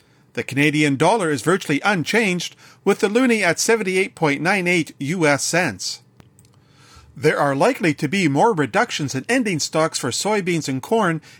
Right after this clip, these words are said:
in tomorrow's supply and demand report from the U S D A. The soybean carryover is forecast to be trimmed by two point five percent at one hundred and seventeen million bushels. The carryout for corn is projected to be cut by two point one percent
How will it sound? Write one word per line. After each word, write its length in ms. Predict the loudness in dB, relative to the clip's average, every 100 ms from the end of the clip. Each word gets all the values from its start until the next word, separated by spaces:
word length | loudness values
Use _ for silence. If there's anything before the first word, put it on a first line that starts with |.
| _
in 200 | 0 2
tomorrow's 400 | 0 -2 0 0
supply 320 | -2 0 2
and 120 | 2 0
demand 340 | 0 -2 -2
report 360 | -4 0 -2 0
from 220 | -2 0
the 100 | -2
U 220 | 0 2
S 180 | 2 0
D 240 | 0 2
A. 300 | 2 -2 -6 _ _ -20 -20 -10
The 120 | -8
soybean 640 | -4 0 2 2 2 0 0
carryover 680 | 0 2 4 2 0 0
is 80 | -2
forecast 500 | 0 -2 0 -2 -2
to 60 | -4
be 100 | -6
trimmed 340 | -2 -2 0
by 180 | -2 -4
two 220 | -4 -8
point 300 | -6 -4 -4
five 300 | -2 -2 -2
percent 420 | -6 -4 -2 -4 -10 -20 -20 -4
at 160 | -2 0
one 240 | 0 2
hundred 280 | 2 0 0
and 120 | -4
seventeen 600 | -2 -2 -2 -4 -2 0
million 360 | 0 0 0 0
bushels. 600 | 0 0 -4 -6 -10 -16 _ -20 -20 _
The 120 | -6
carryout 540 | -4 0 2 4 2 0
for 160 | -4
corn 460 | -6 2 2 2 0
is 160 | -2 -4
projected 480 | -4 -2 -2 -2
to 20 | -6
be 100 | -4
cut 280 | -2 -2
by 120 | -2 -4
two 240 | -2 -4
point 300 | -2 -4 -2
one 200 | -2 0
percent 460 | -2 -2 -2 -2